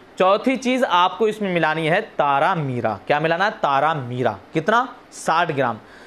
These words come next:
ये चारों दवाइयों को आपको पंसारी के यहाँ बड़ा आसानी के साथ में, सहूलत के साथ में मिल जाएंगी। लाकर इसका पाउडर सफूब बनाना है,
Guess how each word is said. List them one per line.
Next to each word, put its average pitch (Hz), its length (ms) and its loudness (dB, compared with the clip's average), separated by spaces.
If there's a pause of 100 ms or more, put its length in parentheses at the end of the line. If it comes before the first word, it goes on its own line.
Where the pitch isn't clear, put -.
(120)
ये 160 60 0
चारों 220 340 2
दवाइयों 208 360 2
को 226 120 2
आपको 170 340 2
पंसारी 165 500 0
के 180 120 -2
यहाँ 175 140 2 (240)
बड़ा 180 220 2
आसानी 139 600 0
के 165 60 -2
साथ 131 220 -2
में, 165 120 -8
सहूलत 135 380 -2
के 139 60 -16
साथ 135 180 -2
में 151 120 -6
मिल 135 180 0
जाएंगी। 190 340 0 (420)
लाकर 208 840 2 (160)
इसका 196 340 0 (160)
पाउडर 139 300 0
सफूब 208 640 -2
बनाना 117 360 0
है, 110 100 -6